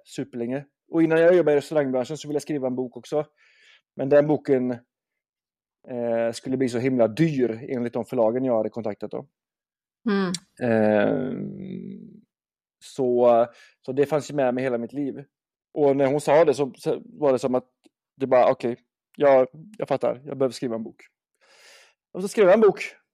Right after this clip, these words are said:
Speaker 1: på två veckor.
Speaker 2: Herregud.
Speaker 1: Mm. <laughs>
Speaker 2: Ja, jag skulle verkligen, eh, vilja läsa den. Jag såg bara här för ett litet tag sedan att du faktiskt hade skrivit en bok. Jag visste inte det
Speaker 1: Mm.
Speaker 2: sedan tidigare.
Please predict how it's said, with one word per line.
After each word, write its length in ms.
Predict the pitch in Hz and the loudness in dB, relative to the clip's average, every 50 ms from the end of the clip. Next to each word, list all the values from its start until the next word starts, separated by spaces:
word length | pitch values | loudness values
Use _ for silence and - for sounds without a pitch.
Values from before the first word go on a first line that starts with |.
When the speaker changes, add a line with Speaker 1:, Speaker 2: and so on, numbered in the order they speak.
| _ _ _ _ _ _ _ - | _ _ _ _ _ _ _ -8
Speaker 1:
på 80 | 180 | -6
två 180 | 165 - 180 165 | -2 0 2 2
veckor. 320 | 160 160 - 160 160 170 156 _ _ _ _ _ _ _ _ _ _ _ _ _ _ _ _ _ _ _ - 254 226 - - | 2 0 0 -2 -2 -2 -4 _ _ _ _ _ _ _ _ _ _ _ _ _ _ _ _ _ _ _ -8 -8 -8 -4 0
Speaker 2:
Herregud. 540 | - 240 214 190 185 190 196 214 214 202 185 - - - - 254 233 - - - - - | 0 0 2 2 0 -2 -2 -2 -4 -4 -4 -6 -8 -6 -4 -4 -4 -4 -6 -8 -4 2
Speaker 1:
Mm. 260 | 170 190 214 220 233 202 - - - - - - | 4 6 6 6 6 4 -2 -10 -18 -18 -10 -6
<laughs> 400 | - 170 143 151 143 135 - - - _ _ _ _ _ _ _ - 226 | -4 -4 -2 -2 -4 -6 -8 -12 -20 _ _ _ _ _ _ _ -4 -2
Speaker 2:
Ja, 280 | 220 220 220 220 220 226 | 0 2 2 2 2 4
jag 160 | 240 233 233 | 4 2 2
skulle 220 | - - 254 269 | 2 0 0 2
verkligen, 540 | 285 277 254 - 240 226 214 214 214 214 208 | 2 2 2 0 -2 -2 -2 -2 -2 -4 -4
eh, 920 | 208 208 202 202 202 202 202 208 202 214 - - - - - - - - | -2 0 0 0 0 0 0 -2 -2 -2 -4 -4 -4 -6 -6 -8 -8 -10
vilja 200 | 220 226 214 214 | -10 -8 -6 -4
läsa 320 | 233 226 196 - - 254 | -4 -4 -4 -4 -2 0
den. 160 | 247 240 226 220 | 0 0 2 2
Jag 500 | 208 208 220 226 240 247 254 254 262 254 | 2 4 4 6 6 4 4 0 -2 -8
såg 580 | - - 302 247 208 202 208 202 208 220 226 226 220 | -10 -8 -4 -2 -2 -2 -2 -4 -8 -12 -12 -8 -4
bara 460 | 220 214 202 196 190 185 185 190 196 | -2 -2 -2 -2 -4 -8 -8 -8 -8
här 260 | - 180 190 185 185 190 | -6 -2 -2 -2 -2 -4
för 120 | - 196 | -6 -8
ett 160 | 196 185 - | -8 -8 -6
litet 280 | 240 214 - 240 233 - | -8 -6 -6 -6 -2 0
tag 200 | 302 233 240 - | 0 0 0 -2
sedan 200 | - 196 196 196 | -6 -6 -4 -4
att 200 | 190 185 - - - | -4 -6 -8 -10 -10
du 80 | 202 190 | -8 -4
faktiskt 340 | - 196 - - 190 - - | -4 -4 -4 -6 -6 -4 -2
hade 200 | 214 180 196 220 | -2 -2 -2 -4
skrivit 300 | - - 302 226 - - | -4 -4 -6 -6 -4 -4
en 80 | 185 | -4
bok. 180 | 185 180 - - | -4 -4 -4 -4
Jag 80 | 208 214 | -4 -4
visste 240 | 233 - - - | -6 -6 -4 -2
inte 200 | 262 294 269 254 | -2 -2 0 0
det 60 | 214 190 | 0 0
Speaker 1:
Mm. 120 | 170 123 | 0 -2
Speaker 2:
sedan 120 | 147 185 | -4 -8
tidigare. 480 | - - 202 185 175 175 180 208 254 | -8 -6 -6 -2 0 0 2 2 0